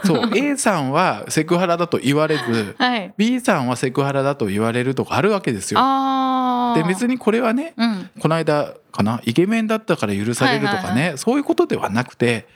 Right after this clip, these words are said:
Speaker 2: まあ、
Speaker 1: やっぱり、
Speaker 2: そういうケースもありますけどね。
Speaker 1: うん。うん。あるかもしれないけど、
Speaker 2: けど、それだけではない。
Speaker 1: うん、
Speaker 2: うんうん。
Speaker 1: なくてね、やっぱりこのタイミングとか、この人に言っちゃいけないとかね、
Speaker 2: うーん。
Speaker 1: あるわけですよ。
Speaker 2: うん。
Speaker 1: あとはもうそうですよ。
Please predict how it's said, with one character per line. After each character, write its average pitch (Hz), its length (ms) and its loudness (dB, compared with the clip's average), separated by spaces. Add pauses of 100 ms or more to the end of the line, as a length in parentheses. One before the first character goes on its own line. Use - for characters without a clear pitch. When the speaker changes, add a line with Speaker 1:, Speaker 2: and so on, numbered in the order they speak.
(120)
Speaker 2:
ま 381 120 2
あ、 311 40 -2
Speaker 1:
や 185 80 2
っ - 20 2
ぱ 359 100 2
り、 370 40 0
Speaker 2:
そ 370 80 0
う - 20 -8 (120)
い - 20 -6
う 175 60 -10
ケ 440 100 2
ー 440 60 0
ス 269 60 0
も 208 60 2
あ 190 40 2
り 233 80 -2
ま 349 140 2
す - 120 -16
け - 140 -4
ど - 180 -4
ね。 202 120 4
Speaker 1:
う 214 40 4
ん。 196 40 2
う - 20 -4
ん。 - 60 -4 (760)
あ 160 100 2
る 277 80 2
か 226 80 2
も 151 140 -2
し 147 120 -6
れ 185 60 0
な 214 140 2
い 185 60 -2
け 123 80 -2
ど、 131 120 2
Speaker 2:
け 151 60 4
ど、 - 100 0
そ 285 80 -2
れ 285 80 -2
だ 277 120 0
け 415 120 0
で 330 80 2
は 165 140 0
な 151 140 -2
い。 - 20 -4
Speaker 1:
う 156 40 0
ん、 - 20 2
Speaker 2:
う 156 40 2
ん 139 60 0
う - 80 0
ん。 - 20 -2
Speaker 1:
な 226 100 0
く 190 140 -8
て 151 140 2
ね、 104 120 -2
や 131 100 0
っ - 20 -20
ぱ 151 100 -2
り 139 60 0
こ - 160 0
の 330 120 0
タ 339 180 2
イ 349 80 0
ミ 339 120 -4
ン 339 60 0
グ 320 100 2
と 240 100 -2
か、 - 140 -6 (220)
こ 202 120 0
の 339 140 0
人 349 220 2
に 233 60 0
言 - 60 -6
っ - 40 -20
ち - 100 -4
ゃ 101 60 2
い 95 80 -6
け 101 100 0
な 101 140 -2
い 95 60 -6
と - 100 -14
か - 80 -10
ね、 104 80 -2
Speaker 2:
う 165 40 -2
ー 196 580 -2
ん。 - 20 -2
Speaker 1:
あ 294 80 2
る 381 60 2
わ 285 100 0
け 190 100 -6
で 185 100 -6
す - 140 -6
よ。 196 80 0
Speaker 2:
う - 20 0
ん。 185 680 -4 (440)
Speaker 1:
あ 190 140 2
と 190 80 -2
は 131 60 0
も 117 100 -4
う - 20 -6
そ 117 120 -4
う 104 40 -2
で 92 80 -6
す 92 120 -6
よ。 76 80 -6